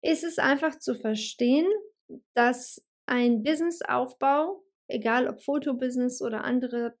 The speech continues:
anderes, äh, a-, Geschäft, andere, andere Art, äh, des Business, es ist kein Sprint. Es ist ein Marathon. Es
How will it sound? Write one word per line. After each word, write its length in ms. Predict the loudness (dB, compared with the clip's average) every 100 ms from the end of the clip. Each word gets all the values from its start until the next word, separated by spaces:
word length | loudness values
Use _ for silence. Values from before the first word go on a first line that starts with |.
| -6
anderes, 680 | -2 -2 -4 -8 -8 -12 -12
äh, 220 | -4 -4 -2
a-, 320 | -2 -2 -2
Geschäft, 480 | -2 -2 -2 -4 -2
andere, 460 | -2 -2 -4 -6
andere 320 | -4 -4 -4 -2
Art, 440 | -2 -2 -6 -12 -6
äh, 260 | -2 -2 -4
des 220 | -6 -6
Business, 500 | 0 2 2 2 -2 -14 _ _ _ _ _ _
es 240 | -4 -2
ist 260 | -4 -6 -10 -12 _ _ _ -14
kein 600 | 0 4 6 4 2 -8 _ _
Sprint. 1040 | -10 -8 -10 _ _ -10 0 2 0 -6 -16 _ _ _ _
Es 160 | -8 -6
ist 140 | -4
ein 160 | -2 2
Marathon. 680 | 2 0 -8 -8 -6 -6 -10 _ _ _ _ -6
Es 280 | -6 -6